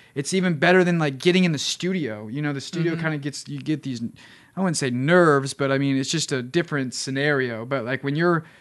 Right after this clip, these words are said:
Speaker 1: in your own house with, you know, and just feeling
Speaker 2: <laughs>
Speaker 1: more comfortable than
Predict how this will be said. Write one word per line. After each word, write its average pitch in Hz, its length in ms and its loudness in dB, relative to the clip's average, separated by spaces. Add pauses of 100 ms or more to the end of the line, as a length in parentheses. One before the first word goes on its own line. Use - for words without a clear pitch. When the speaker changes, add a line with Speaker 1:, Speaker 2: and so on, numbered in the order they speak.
(200)
Speaker 1:
in 156 160 0
your 139 160 2
own 160 280 4
house 160 640 2
with, 139 260 -8
you 147 80 -4
know, 131 240 -2
and 127 160 -6
just 131 160 -8
feeling 139 380 0
Speaker 2:
<laughs> 151 120 4
Speaker 1:
more 160 140 4
comfortable 165 800 2
than 139 180 -2